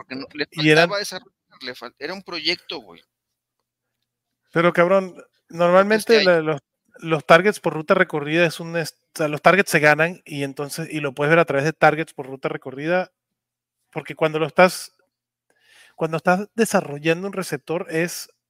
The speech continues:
Speaker 2: no juega tantos snaps, o sea, los pones en varios snaps y lo usas para esas jugadas, cabrón.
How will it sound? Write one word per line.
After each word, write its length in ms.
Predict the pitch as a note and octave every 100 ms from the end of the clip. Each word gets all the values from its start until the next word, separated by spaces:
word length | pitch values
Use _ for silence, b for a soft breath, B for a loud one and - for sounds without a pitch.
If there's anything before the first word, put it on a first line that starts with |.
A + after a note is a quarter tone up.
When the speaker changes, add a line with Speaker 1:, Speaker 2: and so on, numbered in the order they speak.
| -
Speaker 2:
no 400 | C#3+ C#3+ D3 D3
juega 320 | D#3+ D#3 D3+
tantos 380 | - C3+ D#3 C#3
snaps, 500 | C3+ D3 D3 - -
o 40 |
sea, 140 | C3+
los 120 | A2+ -
pones 240 | C3+ D#3+
en 60 | D3+
varios 220 | D3+ D#3
snaps 320 | C#3+ F#3 - -
y 100 | D#3
lo 160 | D3
usas 320 | D3 D#3+ F#3 -
para 180 | B2
esas 240 | A#2+ - -
jugadas, 440 | C#3+ E3+ D3+ A#2
cabrón. 260 | - -